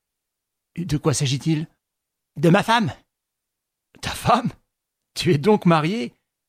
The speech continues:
Divorcé depuis six ans. » « Incompatibilité d'humeur ? » « Non, elle obéissait à sa vocation. » « Qui était de te quitter ? » « Elle voulait faire du théâtre. Tu vois ça d'ici, la femme d'un inspecteur de police. » «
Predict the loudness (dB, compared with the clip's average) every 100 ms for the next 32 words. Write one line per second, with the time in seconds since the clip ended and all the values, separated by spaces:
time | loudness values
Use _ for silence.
0 | _ _ _ -16 -4 0 0 2 4 4
1 | 2 -4 -4 -2 -2 0 0 -2 _ _
2 | _ _ _ _ _ -2 0 0 -2 0
3 | 0 0 -2 -2 -2 -2 -2 0 0 -2
4 | -8 -14 _ _ _ _ _ _ 0 2
5 | 2 -2 -14 _ _ _ -20 -14 -6 0
6 | 2 2 2 2 2 2 2 2 2 0
7 | -2 -4 -10 _ _ _ _ _ _ _
8 | _ -2 0 2 4 4 2 -2 -2 -4
9 | -6 -8 -12 _ _ -20 -20 -10 -4 0
10 | 4 4 4 2 2 4 4 2 -4 -16
11 | -20 _ -16 -10 -2 2 2 0 -2 0
12 | 0 -2 -4 -8 -20 -20 -6 -4 0 2
13 | 2 2 2 0 -2 -4 -2 -6 -2 0
14 | 0 -2 -10